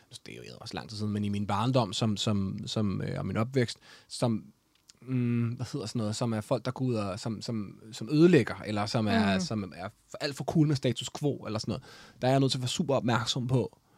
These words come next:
Speaker 1: jeg, jeg skal være sammen med nogen, der får mig til at, at prøve.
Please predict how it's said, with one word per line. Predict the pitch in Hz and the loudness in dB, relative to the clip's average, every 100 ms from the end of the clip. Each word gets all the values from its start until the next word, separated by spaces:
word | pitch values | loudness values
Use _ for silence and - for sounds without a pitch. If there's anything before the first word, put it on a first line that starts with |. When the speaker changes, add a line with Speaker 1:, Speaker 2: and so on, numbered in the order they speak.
| _ _ - | _ _ -12
Speaker 1:
jeg, | 107 - | -10 -6
jeg | 123 | -4
skal | - 143 | 0 0
være | 135 | 0
sammen | 104 - | -4 -6
med | 104 | -6
nogen, | 104 | -6
der | 117 | -6
får | - | -6
mig | 110 | -6
til | - | -6
at, | 104 - _ - - _ - - | -8 -10 _ -20 -20 _ -18 -12
at | - | -12
prøve. | - 139 127 165 | -2 2 4 2